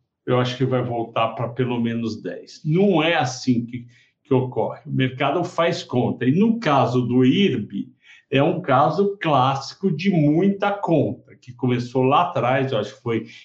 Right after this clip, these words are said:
em dois mil e vinte pra vinte e um, com aquela, com aquela gestora que ficou famosa, a Esquadra,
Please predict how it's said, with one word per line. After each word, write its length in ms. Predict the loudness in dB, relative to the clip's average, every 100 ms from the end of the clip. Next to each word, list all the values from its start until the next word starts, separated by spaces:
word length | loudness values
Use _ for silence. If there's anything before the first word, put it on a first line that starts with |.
| _
em 80 | 2
dois 300 | 2 0 0
mil 160 | 0 0
e 60 |
vinte 440 | 0 0 0 0 -4
pra 160 | -4
vinte 380 | -2 -4 -6 -4
e 60 | -2
um, 180 | -2 0
com 100 | -2
aquela, 420 | 0 0 0 -2 -6 -18 -20 -8
com 80 |
aquela 440 | -6 -2 -2 0 -2
gestora 720 | -2 -2 -4 0 2 4 2
que 80 | -2
ficou 260 | -6 -6
famosa, 680 | -2 0 0 0 2 2 0
a 40 | -2
Esquadra, 880 | -4 -6 0 4 4 4 0 -2